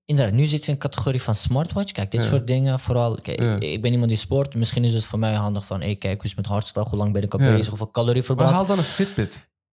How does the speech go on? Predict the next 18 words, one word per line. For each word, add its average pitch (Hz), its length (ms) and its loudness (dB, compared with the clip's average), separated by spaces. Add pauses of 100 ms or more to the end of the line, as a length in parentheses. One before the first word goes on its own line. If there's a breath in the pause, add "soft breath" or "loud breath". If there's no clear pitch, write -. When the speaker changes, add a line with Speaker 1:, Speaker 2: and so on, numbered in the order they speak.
Speaker 1:
Ja, 226 260 -2
waarom 240 220 2
Speaker 2:
Nee. - 100 6
Speaker 1:
haal 254 180 4
je 254 140 0
dan 240 200 0
een 226 300 -4
Apple 165 400 2
Watch? - 640 0 (400)
Speaker 2:
Kijk, 135 160 0
weet 165 80 4
Speaker 1:
Ik 170 60 -4
Speaker 2:
je 196 80 0
wat 202 80 4
Speaker 1:
kan 190 100 2
Speaker 2:
het 196 40 4
is? 190 60 4
Speaker 1:
dan 180 80 -4